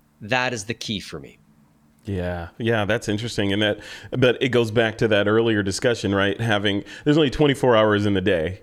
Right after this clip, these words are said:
Speaker 2: on this planet, at least, right? So how much of that can you devote to experimentation and exploration and,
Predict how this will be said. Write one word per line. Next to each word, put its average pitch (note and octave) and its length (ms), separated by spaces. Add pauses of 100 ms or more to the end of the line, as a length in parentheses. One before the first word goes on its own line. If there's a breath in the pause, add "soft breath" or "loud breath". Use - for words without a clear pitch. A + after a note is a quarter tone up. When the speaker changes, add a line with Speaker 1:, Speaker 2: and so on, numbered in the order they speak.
(140)
Speaker 2:
on G#2 160
this A2 120
planet, F2+ 520
at F#2+ 120
least, F2+ 320
right? G2 380
So G2 480 (400 loud breath)
how A#2+ 240
much A#2+ 300
of A2 140
that G#2 260
can A2+ 140
you G#2 100
devote G#2 460
to A2 280
experimentation G#2+ 1300
and G2 500
exploration G#2 1040
and, F2+ 220